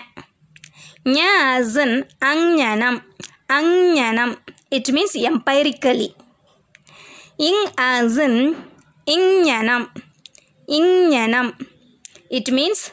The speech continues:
thus, here, in this place, in this manner.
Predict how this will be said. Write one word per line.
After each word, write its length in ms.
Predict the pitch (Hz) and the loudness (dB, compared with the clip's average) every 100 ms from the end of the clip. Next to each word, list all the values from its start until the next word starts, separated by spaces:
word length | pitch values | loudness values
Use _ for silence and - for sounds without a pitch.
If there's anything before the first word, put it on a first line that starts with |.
| - | -8
thus, 640 | 214 214 240 247 - - - _ _ _ _ - - - | -4 -2 0 -2 -4 -10 -16 _ _ _ _ -20 -20 -16
here, 720 | - 277 254 240 240 247 262 _ _ _ 302 | -4 0 2 2 0 -2 -6 _ _ _ -2
in 220 | 294 269 | 2 2
this 200 | 262 - | 0 -2
place, 640 | 285 254 247 247 262 - _ - | -2 0 2 2 0 -8 _ -4
in 140 | 330 | 0
this 240 | 330 254 226 | 2 0 -2
manner. 300 | 214 208 | -4 -4